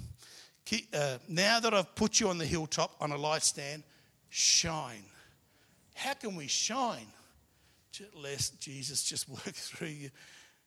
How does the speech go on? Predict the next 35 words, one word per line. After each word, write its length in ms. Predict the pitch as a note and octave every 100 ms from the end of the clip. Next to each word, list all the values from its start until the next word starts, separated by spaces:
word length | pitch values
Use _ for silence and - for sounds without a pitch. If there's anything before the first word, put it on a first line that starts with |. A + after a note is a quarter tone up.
| -
You 100 | F#3+
know, 120 | F3 A3
shining 440 | - C4 B3+ A3+
sometimes 560 | F3+ G3 - G#3 G3 F3
is, 240 | F3 E3 - - _ _ _
"I 100 | -
failed 400 | - G#3+ A#3 A3+
the 60 | F#3+
other 180 | F3+ E3
day. 400 | D#3+ E3 E3 D#3+ - _ _ _ _ _ _ _
I 60 | C#3+
dropped 260 | F3+ F#3
the 80 | F3+
bomb," 460 | E3 A3 G3+ F#3 E3+ - - _
the 100 | D3
letter, 220 | D3 C3+ C3 C3 C#3
the 60 | -
word 220 | C3 B2+ A#2
bomb. 180 | A2+ - -
"I 80 | C3
dropped 260 | D3+ F#3 A#3+
the 60 |
bomb, 400 | F3+ G#3 F#3 F3+
not 140 | F3 D#3+
the 100 | D#3+
other 140 | D3+
bomb." 320 | C#3+ - F#3+ - - -
<laughs> 280 | - - -
Whoa, 280 | F#3 D#3+ B2+
that 140 | G3
was 180 | C#3+ B2+
a, 120 | B2 A2+ - - - - - - - - - - - _ - - - - - - - - -
I 80 | E3+
gotta 180 | F3 E3+
confess. 640 | D#3+ - C3 C3 - -